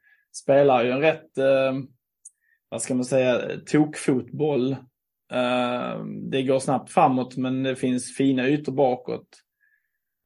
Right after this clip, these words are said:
Eh, som jag hoppas nu att den här speeden vi har fått in, om vi nu kan kanske överraska en halvt och sätta in några av de här speedkulorna, att vi kan hota ordentligt, eh, deras backlinje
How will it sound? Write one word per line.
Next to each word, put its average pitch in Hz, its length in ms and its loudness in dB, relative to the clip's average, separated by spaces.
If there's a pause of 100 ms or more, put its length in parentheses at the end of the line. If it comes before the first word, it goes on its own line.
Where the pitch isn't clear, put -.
Eh, 113 100 -10
som 123 220 -6
jag 120 60 -4
hoppas 123 540 -2
nu 139 180 0
att - 180 -4
den 120 120 -6
här 127 160 -2
speeden 120 520 -2
vi 113 60 -2
har 127 80 0
fått - 220 -6
in, 123 240 0
om 123 120 -4
vi 127 80 -2
nu 127 180 -2
kan 123 400 -2
kanske 131 300 -4
överraska 135 600 4
en 127 80 -2
halvt 127 320 -2
och 123 60 -6
sätta 127 220 -4
in 120 120 0
några 131 220 0
av 143 80 4
de 143 100 0
här 131 100 -2
speedkulorna, 120 600 -2
att 123 120 -8
vi 127 80 -8
kan 120 320 -6
hota 123 400 -4
ordentligt, - 920 -4
eh, 113 120 -4
deras 113 440 -2
backlinje 123 640 -6